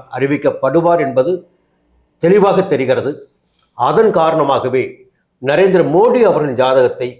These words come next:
கையில் எடுத்திருக்கிறோம். அவருக்கு இந்த தேர்தல் நடைபெறுகின்ற நேரம் யோகமாக இருக்குமா? ஒரு இரண்டு தகவல்களை இந்த வீடியோவை பார்த்து கொண்டிருக்கின்ற அனைத்து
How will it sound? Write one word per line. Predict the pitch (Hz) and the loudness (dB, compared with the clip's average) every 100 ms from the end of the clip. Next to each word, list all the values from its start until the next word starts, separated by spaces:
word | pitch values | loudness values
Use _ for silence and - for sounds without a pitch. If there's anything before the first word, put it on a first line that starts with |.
| _ | _
கையில் | 127 147 117 | -4 -2 -4
எடுத்திருக்கிறோம். | 113 101 87 120 - - _ _ _ _ _ | -10 -16 -4 -2 -2 -6 _ _ _ _ _
அவருக்கு | 139 190 233 214 180 | -2 0 0 0 0
இந்த | 151 143 113 92 - - _ - | 2 2 2 0 -6 -16 _ 0
தேர்தல் | 175 180 151 120 127 | 2 2 0 -4 -4
நடைபெறுகின்ற | 156 156 135 120 101 113 | -2 -2 -4 -4 -4 -2
நேரம் | 123 131 - _ - 131 | -4 -4 -10 _ -6 -2
யோகமாக | 151 147 135 123 104 | -2 -2 -2 -4 -8
இருக்குமா? | 113 113 107 107 _ _ _ _ _ _ _ _ | -10 -12 -14 -16 _ _ _ _ _ _ _ _
ஒரு | 180 208 220 196 147 | 0 2 2 0 0
இரண்டு | 208 247 214 - | 2 2 0 0
தகவல்களை | 160 143 160 151 151 185 143 147 | -2 0 -2 0 0 -2 -4 -4
இந்த | 151 135 | 0 -2
வீடியோவை | 139 185 190 165 151 - | 0 2 2 2 -2 -2
பார்த்து | 135 165 - 135 | 0 0 -6 -8
கொண்டிருக்கின்ற | 143 123 113 - 113 131 147 - _ - | -6 -6 -10 -14 -8 -4 -4 -6 _ -2
அனைத்து | 131 165 170 - | 0 0 -2 -2